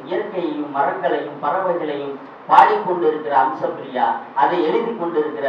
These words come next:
பிரியத்தை தாண்டி ஒண்ணுமே இல்லை. ஒரு சுற்றுலாவுக்கு சென்ற, காஷ்மீர்ல ஒரு சுற்றுலாவுக்கு சென்றவர்கள் இருபத்தி எட்டு பேர் சுட்டுக் கொல்லப்பட்டார்கள். ஒரு பள்ளத்தாக்கில் இன்று மனிதன், ஒரு இயற்கை,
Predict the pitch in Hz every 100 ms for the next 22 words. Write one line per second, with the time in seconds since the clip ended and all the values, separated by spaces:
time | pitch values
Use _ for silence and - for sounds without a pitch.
0 | 123 151 175 185 190 147 139 143 - 143
1 | 127 - - 123 147 170 185 180 - -
2 | - - - 139 - - 175 214 190 170
3 | 160 - 143 147 147 143 135 131 - -
4 | - - - 135 131 147 143 120 120 135
5 | 147 147 127 147 165 175 175 156 - -
6 | 135 139 131 120 120 117 - - - -
7 | 123 180 190 - 151 131 127 120 151 -
8 | - - - - - - - - 104 104
9 | 107 - - - - - - - - 135
10 | 139 - - 233 233 180 175 175 170 147
11 | 147 135 131 151 156 156 - - - -
12 | - - 156 151 127 131 196 208 - 185